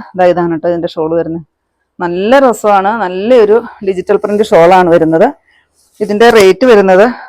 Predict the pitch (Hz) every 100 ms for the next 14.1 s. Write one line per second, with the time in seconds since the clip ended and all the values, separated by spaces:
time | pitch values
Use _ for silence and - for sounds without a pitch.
0 | - 202 196 202 226 226 202 202 208 226
1 | 202 208 196 190 208 233 196 190 185 180
2 | 175 190 190 180 175 180 277 _ _ _
3 | - 262 240 220 254 269 262 190 196 196
4 | 185 196 185 175 185 175 180 208 170 165
5 | 202 165 160 190 302 _ - 185 180 175
6 | 175 - 196 180 170 170 165 160 165 165
7 | 226 190 170 190 185 170 247 _ _ _
8 | - 170 165 190 185 180 - 226 175 175
9 | 180 - 190 185 165 185 269 _ _ _
10 | - 233 226 247 214 208 180 196 233 233
11 | 175 180 165 160 175 160 135 - _ 208
12 | 180 151 254 - - - - _ 214 -
13 | 247 254 277 285 208 170 185 190 - -